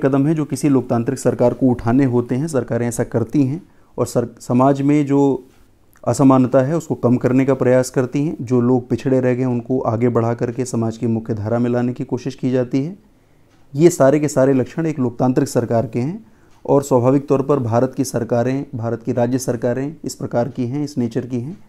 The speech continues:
इसलिए भारत में लोकतंत्र है, हम ये स्पष्ट रूप से समझ सकते हैं।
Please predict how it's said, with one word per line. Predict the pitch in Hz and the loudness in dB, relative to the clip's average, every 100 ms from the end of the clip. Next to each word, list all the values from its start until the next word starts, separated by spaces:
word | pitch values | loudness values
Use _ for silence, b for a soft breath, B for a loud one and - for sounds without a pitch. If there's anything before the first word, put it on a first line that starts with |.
| b b b | b b b
इसलिए | 135 160 139 | -4 -2 0
भारत | 117 127 127 | 2 2 2
में | 139 | 2
लोकतंत्र | 131 120 - 117 117 | 2 0 -2 0 -2
है, | 101 123 147 | 0 -2 -2
हम | 135 | -2
ये | 135 | 0
स्पष्ट | 131 - 117 - | -2 -2 -6 -4
रूप | 117 | -6
से | 113 175 | -4 -4
समझ | 156 123 | 0 -2
सकते | - - - | -2 -8 -10
हैं। | 107 | -12